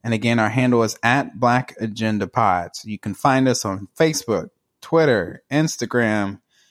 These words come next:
not only, uh, TikTok yet, we might get there, <laughs> but right now, Facebook, Twitter, Instagram,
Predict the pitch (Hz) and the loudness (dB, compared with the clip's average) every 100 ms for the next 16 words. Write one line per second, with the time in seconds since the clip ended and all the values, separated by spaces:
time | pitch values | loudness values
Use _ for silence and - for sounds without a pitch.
0 | _ - 110 175 185 185 180 - 139 135 | _ -6 0 2 2 2 -2 0 0 2
1 | - 175 180 165 - 165 107 95 110 131 | -2 -2 -2 -2 -2 -2 -2 -4 -6 -2
2 | 160 156 165 165 95 85 101 131 131 147 | 0 0 -2 -2 -6 -6 0 0 2 -2
3 | 110 - - _ - 147 131 156 151 117 | -2 -18 -20 _ 0 0 2 2 4 4
4 | - 156 156 - 143 - 151 147 139 135 | 2 0 0 -4 -6 -2 0 0 0 -4
5 | - 127 123 120 113 | -4 -2 0 0 -2